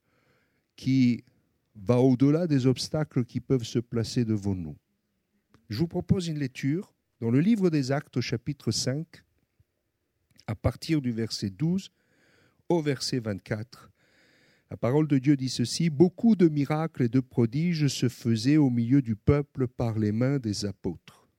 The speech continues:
Ils se tenaient tous ensemble au portique de Salomon,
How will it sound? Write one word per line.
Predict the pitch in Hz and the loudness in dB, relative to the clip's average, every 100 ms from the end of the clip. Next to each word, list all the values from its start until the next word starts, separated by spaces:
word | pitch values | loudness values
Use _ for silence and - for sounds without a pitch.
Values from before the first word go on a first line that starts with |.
| _ _ _ _ _ _ _ _ _ _ | _ _ _ _ _ _ _ _ _ _
Ils | 107 | -10
se | - 127 | -2 0
tenaient | 135 139 131 | 2 0 0
tous | - 170 - - - | -4 -8 -8 -12 -8
ensemble | 123 113 - 139 151 185 208 - - | -6 -6 -4 -2 -2 -6 -8 -10 -6
au | 113 | -2
portique | - 120 - 160 - 123 | 0 -2 -4 -12 -8 -6
de | |
Salomon, | 117 - 117 107 98 | -4 -4 -4 -4 -6